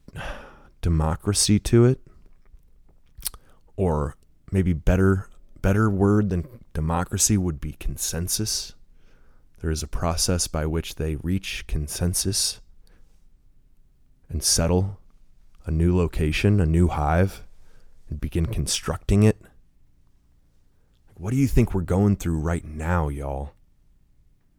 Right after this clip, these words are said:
This is a great decoupling.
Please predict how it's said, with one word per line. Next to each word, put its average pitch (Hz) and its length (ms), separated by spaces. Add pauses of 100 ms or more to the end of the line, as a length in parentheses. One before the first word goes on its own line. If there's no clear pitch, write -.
(580)
This 95 160
is 101 100
a 107 60
great 90 680 (500)
decoupling. 85 880